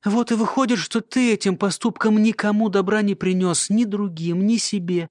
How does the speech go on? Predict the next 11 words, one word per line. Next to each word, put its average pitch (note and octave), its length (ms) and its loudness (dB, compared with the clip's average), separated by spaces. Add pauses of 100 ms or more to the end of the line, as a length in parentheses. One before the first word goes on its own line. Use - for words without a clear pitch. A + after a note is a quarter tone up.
(640)
как - 240 -6
обычно. C3 540 -6 (840)
«Может, C#3 260 -2
я D#3+ 180 2
и D#3+ 100 2
не F3 240 4
хочу F3 440 0
в D3 60 2
этот A#2+ 240 -6
ваш A2+ 260 -4
вуз», B2 420 -6